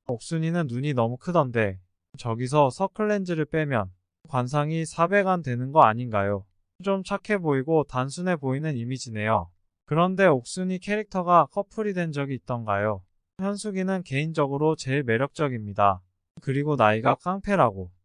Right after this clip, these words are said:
실제로 어린지는 모르겠지만 어려 보이는 이미지와 화장으로 인해 출연자 중에서 제일 어려 보이네요. 보석 반지 사탕 소품을 준비하는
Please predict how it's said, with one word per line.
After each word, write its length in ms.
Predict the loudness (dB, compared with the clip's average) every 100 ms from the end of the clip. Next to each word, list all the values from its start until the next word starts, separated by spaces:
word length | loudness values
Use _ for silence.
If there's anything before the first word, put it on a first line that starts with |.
| _ _
실제로 520 | -10 -8 0 4 6
어린지는 540 | 6 4 -2 -4 -4 -4
모르겠지만 720 | -2 -2 -4 -6 -4 -2 -2 -4 _ _ _
어려 300 | -2 2 2
보이는 360 | 0 -2 -2 -4
이미지와 580 | -4 -6 -4 2 2 2
화장으로 520 | -2 0 0 0 0
인해 280 | -2 -6 -8 -14 _ _ -16
출연자 480 | -6 -2 0 2 0
중에서 600 | 0 -6 0 4 4 2
제일 300 | -4 2 4
어려 260 | 4 2
보이네요. 600 | 0 -2 -4 -4 -4 -6 -8 _ _ -20
보석 300 | -8 -4 -2
반지 380 | 2 2 2 -6
사탕 400 | -4 -6 -2 -4
소품을 460 | -4 -8 -6 -4 -4
준비하는 640 | -4 -6 2 2 2 -2